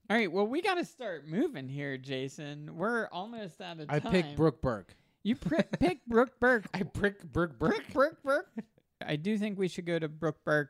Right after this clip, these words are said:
Speaker 1: but I do see aids epidemic, Magic Johnson, big name in the aids epidemic. He
Speaker 2: Yeah,
Speaker 1: played
Speaker 2: he
Speaker 1: with
Speaker 2: st-, he,
Speaker 1: Kareem.
Speaker 2: some people say he
Speaker 1: Kareem
Speaker 2: started it all.
Speaker 1: Kare-,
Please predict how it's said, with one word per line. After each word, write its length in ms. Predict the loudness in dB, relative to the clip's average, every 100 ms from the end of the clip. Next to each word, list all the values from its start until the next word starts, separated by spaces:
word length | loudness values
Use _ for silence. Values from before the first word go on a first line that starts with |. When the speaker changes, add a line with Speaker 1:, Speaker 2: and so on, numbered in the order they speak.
| _
Speaker 1:
but 320 | 4 6 6 2
I 140 | -4
do 220 | -2 -2 -4
see 400 | -2 -2 -2 -6 _ _ _ _ -4
aids 320 | 2 2 2
epidemic, 920 | 0 -2 -4 0 0 2 0 -2 -6 -16 _ -4
Magic 480 | 2 2 2 -2 0
Johnson, 720 | 0 0 -2 0 0 0 -4 _ _ _ _ _ _ _ -20 _ 6
big 240 | 6 6
name 280 | 4 2 2
in 80 | 2
the 120 | 2
aids 260 | 4 2 4
epidemic. 580 | 2 2 2 2 2 0
He 180 | -2 -2
Speaker 2:
Yeah, 60 | 2
Speaker 1:
played 220 | 4 6
Speaker 2:
he 40 | 4
Speaker 1:
with 100 | 0
Speaker 2:
st-, 120 | 2
he, 520 | 4 6 6 6 4
Speaker 1:
Kareem. 60 | 2
Speaker 2:
some 220 | 0 2
people 260 | 0 0 4
say 120 | 6
he 60 |
Speaker 1:
Kareem 220 | 8 6 8
Speaker 2:
started 300 | 8 8 8
it 60 |
all. 280 | 6 4 -2 _ -8
Speaker 1:
Kare-, 280 | 0 0